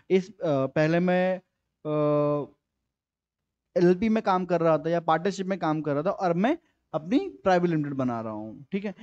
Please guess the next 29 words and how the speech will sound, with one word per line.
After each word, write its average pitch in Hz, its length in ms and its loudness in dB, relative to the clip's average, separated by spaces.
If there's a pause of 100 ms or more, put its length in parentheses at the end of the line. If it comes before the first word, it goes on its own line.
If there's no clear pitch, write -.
(180)
या 170 100 4
फिर 180 120 -4
मेरी, 196 200 2
मैंने 190 260 -2
प्राइवेट 175 240 -2
लिमिटेड 180 200 -2
आप 156 220 0
अपनी 196 300 -2 (300)
किसी 170 240 -6
के 190 100 -6
साथ 240 140 0 (240)
मर्ज 175 440 2
कर 139 180 -2
दी 123 200 -4
है। 113 200 -8 (100)
मैंने 151 360 -4
बताया 170 300 0
था 214 80 -4
ना 294 200 -2
amalgamation, 185 680 -2
demerger 180 320 0
वाले 175 200 2
केसेस 170 320 -4
में 175 120 -4
क्या, 170 100 -6
कब 165 220 -2
होता 160 180 -2
है, 156 160 -2 (340)
जब 160 220 2